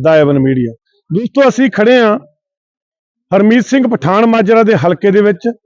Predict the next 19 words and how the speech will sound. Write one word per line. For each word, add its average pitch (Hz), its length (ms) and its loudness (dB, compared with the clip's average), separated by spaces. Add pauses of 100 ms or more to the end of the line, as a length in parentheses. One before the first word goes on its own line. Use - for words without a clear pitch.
(140)
ਮਤਲਬ 196 260 0
ਸਨੌਰ 175 400 0
ਦੇ 139 120 0
ਵਿੱਚ। 120 160 -4 (680)
ਸਨੌਰ 220 400 4
ਤੋਂ 285 340 0 (340)
ਗੁਰੂ 226 280 2
ਘਰ 240 240 2
ਅਕਾਲਗੜ੍ਹ 214 500 0
ਸਾਹਿਬ 214 240 0
ਦੇ 214 120 2
ਅੱਗੇ 196 220 0
ਨੂੰ 220 100 0
ਇੱਕ 208 100 -6
ਸੜਕ 202 300 -2
ਜਾਂਦੀ 180 380 0
ਹੈ 220 60 2
ਜੌੜੀਆਂ 170 460 2
ਨੂੰ। 123 140 -4